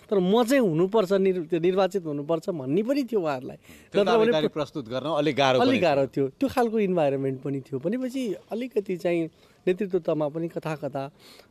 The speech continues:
Speaker 1: अ, चाहिँ पार्टीको पनि शीर्ष नेतृत्वसँग चाहिँ उहाँहरू अलिक दबिएको हो कि भन्ने खालको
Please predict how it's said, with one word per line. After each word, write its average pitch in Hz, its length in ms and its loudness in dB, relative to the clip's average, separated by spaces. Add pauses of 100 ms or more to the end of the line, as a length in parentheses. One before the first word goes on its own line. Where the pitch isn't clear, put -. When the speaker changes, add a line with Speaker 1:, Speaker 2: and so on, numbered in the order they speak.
(100)
Speaker 1:
अ, 147 100 -4
चाहिँ 143 600 -4
पार्टीको 180 400 -4
पनि 185 180 -2
शीर्ष - 420 -8
नेतृत्वसँग 160 800 -4
चाहिँ 147 200 -6
उहाँहरू 143 200 -2
अलिक 170 200 -8
दबिएको 156 540 -2
हो 123 80 -6
कि 127 160 -8
भन्ने 127 240 -6
खालको 131 320 -8